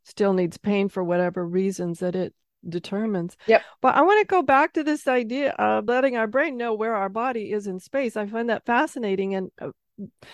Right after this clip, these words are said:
Speaker 1: the show is both audio and on video. So if, I just wanna make sure that we're clear enough for people on audio listening to this. So e-, every morning I'm standing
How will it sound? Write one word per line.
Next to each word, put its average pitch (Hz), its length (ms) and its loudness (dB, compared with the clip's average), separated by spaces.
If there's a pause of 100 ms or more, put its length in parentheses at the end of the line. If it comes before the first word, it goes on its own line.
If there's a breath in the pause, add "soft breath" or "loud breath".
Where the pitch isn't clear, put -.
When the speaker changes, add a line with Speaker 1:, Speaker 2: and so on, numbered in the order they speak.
(140 loud breath)
Speaker 1:
the 208 80 -8
show 240 220 4
is 214 120 2
both 214 280 0
audio 196 500 4
and 190 300 -2 (100)
on 185 280 -4
video. 220 340 2
So 185 400 -2
if, 190 140 -4 (800 loud breath)
I 196 140 0
just 202 200 -2
wanna 208 120 2
make 190 140 2
sure 220 160 2
that 190 240 2
we're 180 260 0 (420)
clear 302 260 4
enough 214 200 2
for 214 140 0
people 233 340 -4
on 196 220 0
audio 240 380 0
listening 254 440 0
to 233 120 -6
this. 208 220 2
So 240 500 0 (280)
e-, 226 40 0
every 262 320 2
morning 240 340 0
I'm 240 140 -2
standing 233 680 -2